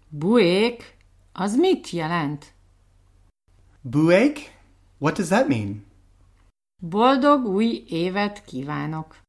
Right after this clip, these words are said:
Speaker 1: Ezt mondjuk az új évben.
Speaker 2: I wish you a happy new year. We say this in the new year.
Speaker 1: Aha,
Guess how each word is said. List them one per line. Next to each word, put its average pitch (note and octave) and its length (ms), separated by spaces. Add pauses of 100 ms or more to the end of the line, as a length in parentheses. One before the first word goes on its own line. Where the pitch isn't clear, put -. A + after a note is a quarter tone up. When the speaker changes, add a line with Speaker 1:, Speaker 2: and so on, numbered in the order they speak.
(140)
Speaker 1:
Ezt F#3+ 300
mondjuk E3 460
az G3+ 160
új D#3+ 220
évben. D#3+ 720 (880)
Speaker 2:
I C3+ 60
wish - 260
you C3 100
a G#2+ 60
happy D#3+ 300
new C#3+ 140
year. G#2 440 (340)
We D#3 160
say A#3 220
this C3 220
in C3 80
the C3+ 100
new C3 120
year. A#2+ 440 (1120)
Speaker 1:
Aha, A3+ 640